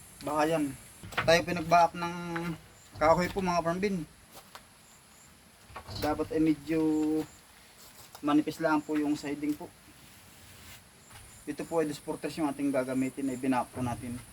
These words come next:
para medyo manipis po. Gagamitin po ito natin sa siding, mga parmbin. Bali, ang siding po nito ay tres po, yung taas po ng ating gagawing bahay ng stainless bay.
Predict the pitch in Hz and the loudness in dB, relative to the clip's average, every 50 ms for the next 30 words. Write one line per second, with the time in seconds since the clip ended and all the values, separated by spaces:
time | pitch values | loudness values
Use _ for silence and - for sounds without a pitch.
0 | - - - - - - - - - - - - - 131 131 127 127 127 123 123 | -20 -20 -20 -20 -20 -20 -20 -20 -20 -20 -16 -8 -4 0 2 2 2 0 0 -2
1 | 131 123 123 120 120 - - - - - - - - - - - - 135 139 143 | -4 -4 -2 -4 -6 -8 -10 -14 -14 -16 -20 -20 -20 -20 -20 -8 -2 0 0 2
2 | 160 311 - - 143 147 - 156 139 - - 143 131 143 135 131 - 143 139 139 | 2 0 0 0 -4 -4 -4 -4 0 0 0 0 0 -4 -8 -6 -2 -2 -2 0
3 | 143 165 151 139 131 - - - - 131 131 127 120 127 123 127 135 139 127 123 | 0 0 0 0 -2 -6 -12 -6 -4 -2 -2 -2 -4 -4 -2 -2 0 -2 -2 -6
4 | - - - - - - - - - - - - - - - - - - - 135 | -10 -16 -20 -20 -20 -20 -20 -20 -20 -20 -20 -20 -20 -20 -20 -20 -20 -14 0 6
5 | 151 156 170 185 180 175 170 - 185 175 160 175 180 165 - 170 170 165 151 151 | 6 6 6 6 2 2 2 0 -2 -2 0 -2 -2 -2 -4 -6 -6 -6 -6 -4
6 | 143 160 160 156 156 - 165 160 - - 202 208 - - - - - - - 151 | -4 -2 -4 -2 -4 -6 -6 -6 -6 -4 -4 -4 -4 -6 -18 -20 -18 -8 -4 -4
7 | 147 - - 147 156 - - - 202 208 - - - - - - - - - - | -2 -2 -2 -4 -4 -6 -4 -6 -6 -6 -6 -10 -20 -20 -20 -20 -20 -20 -18 -18
8 | - - - - - - - - - - - - - - - - 143 147 147 139 | -18 -18 -16 -18 -18 -18 -18 -20 -20 -20 -20 -20 -20 -20 -10 -6 -2 -2 -2 -2
9 | - 143 143 139 147 135 143 143 143 151 143 143 143 143 143 143 143 143 143 143 | 0 0 2 2 2 2 2 0 2 4 4 4 6 6 4 4 4 4 4 4
10 | 143 143 139 135 135 135 131 135 139 143 139 139 139 139 135 - - - 151 143 | 4 4 4 4 2 0 -2 0 2 4 4 4 4 2 0 -4 -8 -2 2 2
11 | 143 143 139 - 156 156 180 175 | 2 2 2 -2 -6 -8 -8 -8